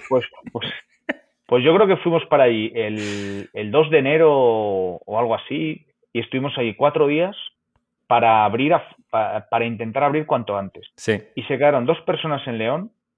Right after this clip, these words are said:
Speaker 1: un fotógrafo y una persona de almacén, y nos fuimos para ahí el resto del equipo para abrir la tienda. Pero claro, estás durante una semana en la que tienes que estar centrado en la venta, abriendo la tienda física.
Speaker 2: Ya.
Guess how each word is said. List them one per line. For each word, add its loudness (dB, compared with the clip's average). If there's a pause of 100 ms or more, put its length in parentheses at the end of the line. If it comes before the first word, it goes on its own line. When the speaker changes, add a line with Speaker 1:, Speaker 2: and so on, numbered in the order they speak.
(300)
Speaker 1:
un -6
fotógrafo -2
y -4
una -4
persona -6
de -2
almacén, -8 (340)
y -2
nos -2
fuimos -4
para 2
ahí 2
el 4
resto -4
del 0
equipo -2
para -2
abrir -4
la -4
tienda. -10
Pero -6
claro, 2
estás -4
durante -4
una -4
semana -8 (340)
en -4
la 0
que -6
tienes -6
que -6
estar -8
centrado -2
en 0
la 4
venta, -4
abriendo 0
la 4
tienda -6
física. -12 (300)
Speaker 2:
Ya. -4